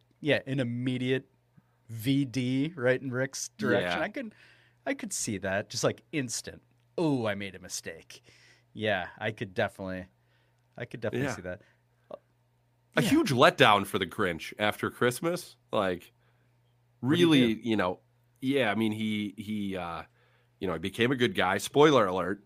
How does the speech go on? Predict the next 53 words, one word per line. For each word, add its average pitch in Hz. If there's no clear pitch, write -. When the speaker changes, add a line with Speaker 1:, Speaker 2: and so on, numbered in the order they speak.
Speaker 2:
he 101
becomes, 101
like, 98
a 92
Speaker 1:
Yeah. 87
Speaker 2:
good 110
guy 87
at 85
the 92
end, 101
returns 110
all 107
the 95
gifts, 104
and 92
his 82
dick 110
grows 101
three 104
sizes 95
that 92
day. 95
Speaker 1:
Mm-hmm. 107
Speaker 2:
Well, 170
like, 170
does 143
he 156
just 131
go 117
home 131
after 175
that? 190
And 95
he's 98
just 98
like, 92
"Eh, 151
that 240
was 98
weird." 139
And 131
then 117
you 107
have, 98
like, 95
a 85
week, 170
and 92
then 98
you 92
hit 104
New 113
Year's. 101